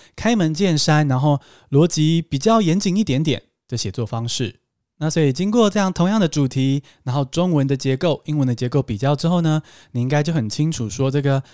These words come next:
中英文哦，他们习惯的写作结构不同，没有哪一个比较好、比较不好，可是他们就是不同。哦，中英文读者习惯看到的东西不同，那如果你要顺利的沟通的话呢，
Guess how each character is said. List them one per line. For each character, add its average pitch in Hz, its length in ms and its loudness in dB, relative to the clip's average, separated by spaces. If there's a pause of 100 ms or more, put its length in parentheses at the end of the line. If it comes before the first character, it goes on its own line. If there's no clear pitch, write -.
(240)
中 214 200 0
英 240 120 2
文 139 200 2
哦， 120 140 0
他 185 160 -4
们 175 180 0 (240)
习 - 360 -6
惯 196 260 0
的 135 160 0
写 110 300 -4
作 151 200 2
结 117 220 -2
构 131 180 0
不 160 140 -4
同， 98 440 -6 (320)
没 208 100 0
有 294 100 4
哪 175 200 4
一 165 40 2
个 175 180 2
比 - 140 -2
较 196 140 2
好、 127 200 0
比 117 120 -6
较 165 100 0
不 175 160 -4
好， - 280 -8 (340)
可 - 100 -6
是 170 100 -2
他 202 120 0
们 196 120 0
就 196 60 -4
是 208 100 -2
不 - 140 -2
同。 95 360 -6 (240)
哦， 110 100 -8
中 220 200 0
英 247 120 4
文 170 100 2
读 156 140 0
者 147 120 2
习 131 300 0
惯 208 180 2
看 185 140 2
到 175 80 4
的 147 60 4
东 147 120 2
西 139 80 0
不 175 160 -4
同， 95 400 -8 (340)
那 185 80 -4
如 202 60 2
果 196 60 2
你 156 80 4
要 156 140 2
顺 196 200 0
利 202 80 2
的 180 120 2
沟 185 240 -2
通 196 160 -2
的 180 100 0
话 185 140 0
呢， 170 180 -2